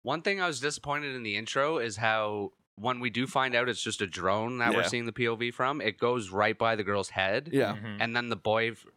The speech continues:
Speaker 1: boyfriend of her friend
Speaker 2: Yeah.
Speaker 1: says, like, or she's like, "Oh, you could have taken my head off." And he's like, "Oh, the blades aren't sharp
Speaker 2: <laughs>
Speaker 1: enough
Speaker 2: Yeah,
Speaker 1: to
Speaker 2: they'll
Speaker 1: do it. It
Speaker 2: just
Speaker 1: would have
Speaker 2: mess
Speaker 1: just
Speaker 2: up your
Speaker 1: mangled
Speaker 2: face.
Speaker 1: your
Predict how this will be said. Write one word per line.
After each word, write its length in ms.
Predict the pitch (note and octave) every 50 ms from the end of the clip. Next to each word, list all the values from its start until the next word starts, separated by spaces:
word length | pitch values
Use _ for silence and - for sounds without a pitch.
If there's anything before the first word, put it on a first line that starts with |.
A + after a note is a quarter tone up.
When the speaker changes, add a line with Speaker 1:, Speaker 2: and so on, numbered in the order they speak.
| -
Speaker 1:
boyfriend 560 | - - - - G#2+ A2 A2+ - - A#2+ A2+ G#2+
of 100 | G2+ -
her 120 | - G#2
friend 480 | G2 - - - G#2 G#2 G#2 G#2 A2 A#2+
Speaker 2:
Yeah. 160 | B2+ A#2+ F2 - - - _ _ _ _ _ _ _ _ _ _ _ _ _ _ -
Speaker 1:
says, 400 | - - - A#2+ G#2+ G#2+ G2+ G2+
like, 420 | G#2+ G2+ G2+ G2 F#2+ F#2 F2+ - - -
or 180 | G2+ G#2 G2
she's 240 | F#2+ - - A2+ G#2
like, 140 | A2+ A#2+ A2+
"Oh, 120 | C#3+ D#3 D#3
you 120 | D3+ D3
could 140 | C#3+ - D#3+
have 80 | D3 C#3
taken 240 | - D3+ C#3 C3+ C#3+
my 120 | C3 B2 A#2+
head 140 | C3+ C3+
off." 200 | C3+ B2 A#2+ A2
And 60 | - A#2
he's 120 | A#2 G#2
like, 160 | A#2 A#2 G#2 -
"Oh, 160 | G#2+ G#2+ G#2+
the 80 | G#2
blades 300 | F#2+ - G#2+ G#2+ G#2+ -
aren't 180 | A2+ G#2+ G#2 F#2+
sharp 260 | - - G2+ G2+ G2
Speaker 2:
<laughs> 40 | G#2
Speaker 1:
enough 120 | G#2 G#2
Speaker 2:
Yeah, 80 | - A#2
Speaker 1:
to 60 | G2+
Speaker 2:
they'll 0 |
Speaker 1:
do 60 | G2 A2+
it. 20 | G#2+
It 20 |
Speaker 2:
just 100 | G2+ G2+
Speaker 1:
would 100 | G#2 A2
have 40 | G#2+
Speaker 2:
mess 80 | G#2+ -
Speaker 1:
just 120 | A2+ -
Speaker 2:
up 20 | -
your 60 | G2 G#2
Speaker 1:
mangled 180 | G#2 G#2 F#2+ F2+
Speaker 2:
face. 80 | G#2
Speaker 1:
your 100 | G2+ G2